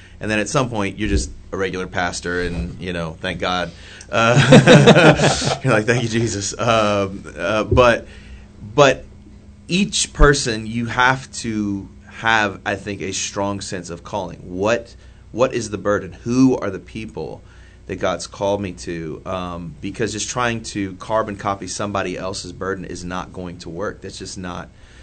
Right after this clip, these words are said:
sustainable. And when, when, as I was praying specifically about coming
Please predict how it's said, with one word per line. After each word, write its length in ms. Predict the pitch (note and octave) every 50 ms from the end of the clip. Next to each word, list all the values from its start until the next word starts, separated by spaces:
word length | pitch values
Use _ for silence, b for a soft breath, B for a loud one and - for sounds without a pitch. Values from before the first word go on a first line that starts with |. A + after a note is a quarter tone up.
| B B B
sustainable. 840 | - - G2 F2 - - - A2 A2 A2+ G#2+ F#2 F2+ E2+ F2 - - -
And 460 | - G2 F#2+ G2 F#2+ F#2 F2+ F2+ E2+ F2 B B B B B B B B B B - - -
when, 520 | F#2 G2+ G#2+ A2 G#2+ G#2 G2+ G2 G2 F#2 B B B B B B B B B
when, 420 | - G2+ G2+ G#2 G2+ G2+ G2 E2+ - - - - - - - - -
as 200 | G#2+ G#2+ G2+ G2+
I 180 | G2+ - A2+ B2+
was 140 | C3+ A2 -
praying 460 | - - - G#2+ G2+ G2+ G2+ G#2 G2
specifically 640 | - - F2 E2+ G#2+ G#2+ G2+ G2+ G2+ G2 G2+ F#2+ F#2
about 280 | F2+ F#2 E2+ - -
coming 540 | - - A2+ A#2 A#2 G2+ F#2+ G2 F#2 F#2 F2+